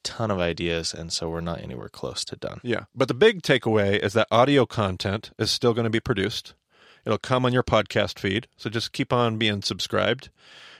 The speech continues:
Speaker 2: And it's gonna come on some form of regular, it's gonna be a regular posting. Should the Lord not get in the way of that or change our plans, we're just gonna keep posting content on somewhat of a regular basis.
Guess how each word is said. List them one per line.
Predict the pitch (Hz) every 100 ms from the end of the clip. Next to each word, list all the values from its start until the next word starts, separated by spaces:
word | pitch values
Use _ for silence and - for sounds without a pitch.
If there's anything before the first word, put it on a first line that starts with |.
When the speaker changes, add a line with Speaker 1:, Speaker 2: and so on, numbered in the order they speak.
| _
Speaker 2:
And | 127
it's | 127
gonna | 143 139
come | - 127 123
on | 113
some | - 131 131
form | - 123 117
of | 95
regular, | 101 101 98 95 92 85 _ -
it's |
gonna | - 110
be | 98
a |
regular | 95 92 92 82
posting. | 98 92 92 101 _ _
Should | - 101
the | 92
Lord | 98 92 90
not | 87 85
get | -
in | 90
the | 90
way | 92
of | 92 95
that | 95 -
or | 78
change | - - 90
our | 78 -
plans, | 95 98 92 - - _ - - _
we're | -
just | 104
gonna | 107 98
keep | - 123 -
posting | 113 - 104
content | 92 104 95 107 98 -
on | 98
somewhat | - 104 98
of | 98
a |
regular | 92 95 98
basis. | - - - -